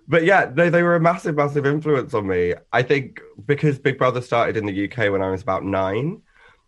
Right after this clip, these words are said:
um, so I shouldn't have been watching it 'cause it was very naughty and it was on Channel four and it was, like,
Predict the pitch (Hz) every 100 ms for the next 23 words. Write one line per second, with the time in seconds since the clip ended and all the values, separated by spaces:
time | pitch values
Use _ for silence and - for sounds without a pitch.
0 | _ _ 120 117 107 101 - 120 - 127
1 | 98 107 110 - 95 78 101 92 85 98
2 | 98 95 95 104 - 87 87 90 85 98
3 | 92 - 90 90 - 95 90 90 90 95
4 | 90 87 90 80